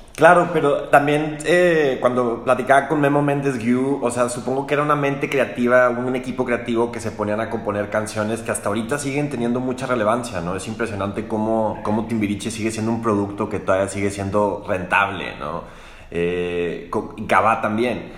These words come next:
Es decir, ¿cómo, cómo sabías tener esa agudeza o ese tino para saber que esto iba a tener éxito?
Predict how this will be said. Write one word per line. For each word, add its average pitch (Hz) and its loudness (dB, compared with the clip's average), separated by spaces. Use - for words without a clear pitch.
Es 113 -2
decir, 131 -2
¿cómo, 160 2
cómo 185 2
sabías 147 2
tener 123 -2
esa 127 -2
agudeza 104 0
o 104 0
ese 104 -6
tino 104 -2
para 95 -2
saber 87 -4
que 92 -6
esto 90 -8
iba 90 -4
a 87 -6
tener 85 -4
éxito? - -10